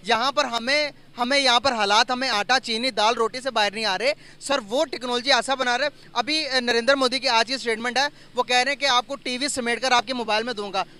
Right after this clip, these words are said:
Without internet आप दुनिया की कोई भी news निकाल कर देख सकते हैं।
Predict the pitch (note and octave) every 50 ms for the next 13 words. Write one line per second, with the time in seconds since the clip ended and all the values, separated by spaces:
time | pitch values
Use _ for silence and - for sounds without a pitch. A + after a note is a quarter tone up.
0 | - G3+ G3 C4 F#3+ F3+ A#3 A3+ B3 C#4+ C#4+ - C4+ B3+ A#3 B3+ B3 B3 C#4 C#4+
1 | - - A#3+ B3 A#3+ G3+ G3+ A#3 A3+ A#3 B3 C4+ C#4 A#3 C#4+ C#4 - - C4 C4+
2 | D4 D4+ C#4+ D4+ C#4 B3 B3 B3 B3+ A3+ A#3+ - A#3 G#3+ G#3 G#3 A#3+ C4+ C4 -
3 | - - - - G3 E3+ A#3+ B3 A#3+ - B3 - - - F#3+ E3+ C#3+